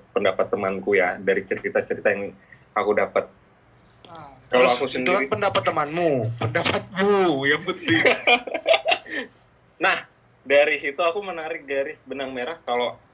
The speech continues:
Speaker 1: aku juga bis-, ah, kalau bukan menarik garis sih, sebenarnya aku juga mengaplikasikan beberapa pendapat temanku ke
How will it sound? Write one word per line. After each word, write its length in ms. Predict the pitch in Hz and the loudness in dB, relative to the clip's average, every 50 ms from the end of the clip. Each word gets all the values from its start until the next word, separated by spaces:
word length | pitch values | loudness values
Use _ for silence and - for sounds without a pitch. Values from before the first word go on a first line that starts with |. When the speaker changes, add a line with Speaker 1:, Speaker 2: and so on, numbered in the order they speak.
| _ | _
Speaker 1:
aku 300 | _ - 113 113 - 151 | _ -8 -8 -6 -8 -10
juga 560 | 139 131 131 110 107 107 110 123 151 - - - - _ _ _ _ _ _ _ _ _ _ _ _ _ _ _ _ _ _ - - _ _ _ _ _ _ _ _ _ _ _ _ _ _ _ _ | -8 -8 -10 -10 -8 0 2 4 4 4 0 -6 -16 _ _ _ _ _ _ _ _ _ _ _ _ _ _ _ _ _ _ -20 -20 _ _ _ _ _ _ _ _ _ _ _ _ _ _ _ _
bis-, 280 | _ 123 120 120 - _ _ | _ -14 -14 -14 -18 _ _
ah, 260 | - 120 123 127 120 | -8 -6 -6 -6 -4
kalau 240 | - 123 120 123 - - - | -6 -6 -6 -6 -8 -10 -12
bukan 260 | 123 123 123 156 147 147 143 131 123 120 | -10 -4 -2 -2 -2 -2 -6 -12 -16 -12
menarik 340 | - 123 131 139 139 135 135 | -4 0 2 4 4 4 4
garis 240 | 123 127 139 180 175 | 2 2 2 2 0
sih, 120 | - 165 160 | -2 -4 -4
sebenarnya 420 | - - 143 143 151 156 180 131 | -4 -4 -2 -2 0 2 2 2
aku 160 | 127 - - | 2 0 -2
juga 200 | 160 147 156 160 | -2 -2 -2 -2
mengaplikasikan 760 | 151 151 147 143 143 143 - 143 139 139 135 131 139 - 147 147 | -2 -2 0 0 0 2 0 0 0 0 -2 -2 -2 -4 -4 -2
beberapa 380 | 139 131 123 123 120 117 - - | -2 0 2 2 2 2 0 -2
pendapat 380 | 123 - 127 123 117 113 123 | -4 -2 0 0 0 0 0
temanku 360 | - - 117 120 117 127 147 | -2 -2 -2 -2 -4 -4 -4
ke 160 | 139 - 135 | 0 0 0